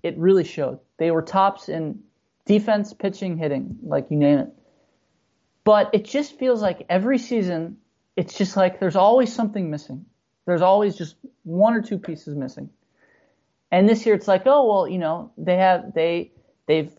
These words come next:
fixed the hitting, and yeah, they have Mookie Betts, who's incredible. But then it's like, like you said, you know, it's like you, you had to figure starting pitching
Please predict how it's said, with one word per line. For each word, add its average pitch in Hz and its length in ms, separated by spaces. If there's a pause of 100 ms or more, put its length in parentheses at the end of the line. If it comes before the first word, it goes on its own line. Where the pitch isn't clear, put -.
(100)
fixed 185 240
the 190 80
hitting, 170 480
and 151 180
yeah, 160 240
they 160 140
have 160 140
Mookie 156 340
Betts, 165 400
who's 143 440 (520)
incredible. 151 720 (800)
But 180 200
then 226 140
it's 233 220
like, 185 260
like 226 220
you 247 60
said, 226 460 (440)
you 175 140
know, 160 420 (440)
it's 175 240
like 175 240 (1120)
you, 196 260
you 208 140
had 240 260
to 214 60
figure 160 600 (1300)
starting 226 480
pitching 185 640